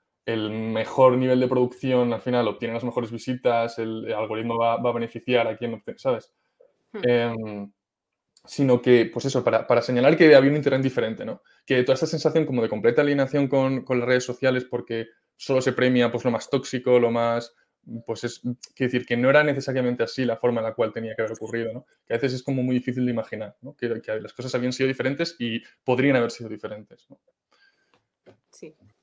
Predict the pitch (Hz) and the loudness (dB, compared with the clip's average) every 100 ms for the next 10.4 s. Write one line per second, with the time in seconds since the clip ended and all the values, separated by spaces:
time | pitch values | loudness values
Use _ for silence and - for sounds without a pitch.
0 | _ _ _ _ - - - _ _ - | _ _ _ _ -20 -20 -20 _ _ -14
1 | 190 180 170 165 - 185 190 190 185 185 | -12 -12 -12 -12 -10 -10 -8 -8 -8 -10
2 | 180 - 170 - 175 170 - 196 - - | -10 -10 -12 -12 -14 -12 -14 -14 -16 -16
3 | - - - _ - - _ _ _ - | -20 -20 -20 _ -20 -20 _ _ _ -20
4 | 330 - 339 - - - - 254 214 262 | -18 -14 -14 -16 -18 -18 -2 2 2 2
5 | 311 240 233 262 233 208 208 202 208 190 | -2 -4 -4 -4 -6 -4 -6 -4 -6 -6
6 | 208 190 180 180 175 190 - _ _ - | -10 -10 -10 -10 -8 -8 -10 _ _ -6
7 | 196 196 202 202 202 208 - 185 180 180 | -4 -2 -2 -2 -2 -6 -8 -8 -6 -4
8 | 190 202 185 170 185 175 175 170 175 180 | -6 -6 -10 -10 -10 -10 -14 -16 -14 -14
9 | - 196 175 170 165 165 175 - 190 185 | -14 -14 -12 -12 -14 -16 -18 -10 -6 -4
10 | 175 175 220 - | -4 -4 -6 -8